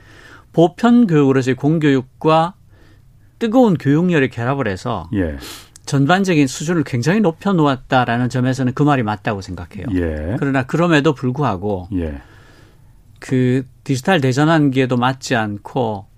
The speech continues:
Speaker 1: 선진국에도 맞지 않은 형태의
Speaker 2: 예.
Speaker 1: 교육 체계에 대해서는
Speaker 2: 예, 예.
Speaker 1: 그럼에도 불구하고 여기까지 왔다라고
Speaker 2: 예.
Speaker 1: 말하는 편이 맞겠다.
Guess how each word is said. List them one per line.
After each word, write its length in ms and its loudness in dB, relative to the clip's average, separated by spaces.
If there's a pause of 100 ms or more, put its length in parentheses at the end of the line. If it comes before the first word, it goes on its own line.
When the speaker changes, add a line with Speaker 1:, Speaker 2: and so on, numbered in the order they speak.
(500)
Speaker 1:
선진국에도 720 0
맞지 340 0
않은 220 0
형태의 500 -2 (120)
Speaker 2:
예. 200 -4
Speaker 1:
교육 240 0
체계에 340 0
대해서는 640 -4 (120)
Speaker 2:
예, 40 -4
예. 160 -8 (440)
Speaker 1:
그럼에도 600 4
불구하고 540 2
여기까지 500 0
왔다라고 580 0
Speaker 2:
예. 60 -2
Speaker 1:
말하는 400 -2
편이 220 -2
맞겠다. 680 -4